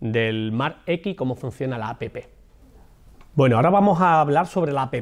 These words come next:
¿vale? Vamos a hablar sobre que, eh, es una app que va a través de un dispositivo móvil, a través de un ios o Android, es decir, a través de Apple o cualquier dispositivo que vaya con la tecnología Android, una tablet, un móvil, etcétera, etcétera, ¿vale?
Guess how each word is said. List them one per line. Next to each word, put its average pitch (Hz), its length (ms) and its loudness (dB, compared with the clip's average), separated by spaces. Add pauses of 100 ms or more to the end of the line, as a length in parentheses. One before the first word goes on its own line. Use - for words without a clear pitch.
(140)
¿vale? 170 260 -2
Vamos 127 460 -2
a 123 40 -4
hablar 123 240 -4
sobre 123 380 -6
que, 110 380 -6
eh, 113 520 -6
es - 120 -12
una 123 200 -4
app 117 120 -8
que 131 380 -6
va 104 140 -6
a 110 60 -8
través 113 320 -6
de 127 40 -4
un 120 60 -4
dispositivo 127 580 -4
móvil, 226 560 -4
a - 120 -16
través 107 380 -10
de 110 320 -4
un 110 460 -6 (300)
ios 147 420 2
o 123 100 -4
Android, 196 360 0
es 160 100 -6
decir, 123 140 -6
a 110 100 -10
través 110 240 -10
de 113 60 -4
Apple 131 320 -4
o 120 60 -8
cualquier 107 260 -8
dispositivo 117 500 -6
que 110 80 -8
vaya 113 240 -6
con 113 160 -6
la 110 260 -4
tecnología 113 440 -4
Android, 190 380 -2 (640)
una 131 160 -6
tablet, 190 540 0
un 123 100 -4
móvil, 190 400 0
etcétera, 120 320 -8
etcétera, 104 300 -8
¿vale? 185 200 -2